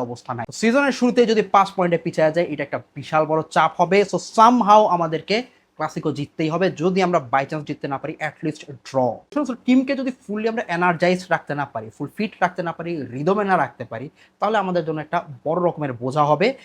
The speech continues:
একই সাথে এই ম্যাচে আমাদের হান্ড্রেড পার্সেন্ট কমিটমেন্টই দেখানো লাগতেছে। এই ট্রিকি সিচুয়েশনটাই ফ্লিককে ম্যানেজ করতে হইতেছে। দর্শক হিসাবে আমার নিজের নজর just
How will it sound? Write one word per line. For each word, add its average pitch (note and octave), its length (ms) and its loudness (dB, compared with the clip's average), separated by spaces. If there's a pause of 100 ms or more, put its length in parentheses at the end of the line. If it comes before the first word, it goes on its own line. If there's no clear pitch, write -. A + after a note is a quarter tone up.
(320)
একই D4+ 240 -4
সাথে D4 160 -2 (200)
এই D4 140 8
ম্যাচে C4+ 180 0 (100)
আমাদের B3 300 2
হান্ড্রেড G3 260 -4
পার্সেন্ট F#3+ 300 -4
কমিটমেন্টই E3+ 500 -2
দেখানো C3 280 -6
লাগতেছে। - 360 -10
এই F#3+ 140 4
ট্রিকি E4 280 0
সিচুয়েশনটাই B3 480 2 (100)
ফ্লিককে G3+ 280 -6 (120)
ম্যানেজ F3 240 -2 (100)
করতে F#3 180 -6
হইতেছে। F#3 240 -4 (280)
দর্শক G3 320 0 (140)
হিসাবে G#3+ 380 0 (200)
আমার G#3 220 2 (100)
নিজের G3 280 -2
নজর F3+ 260 0
just F#3+ 180 0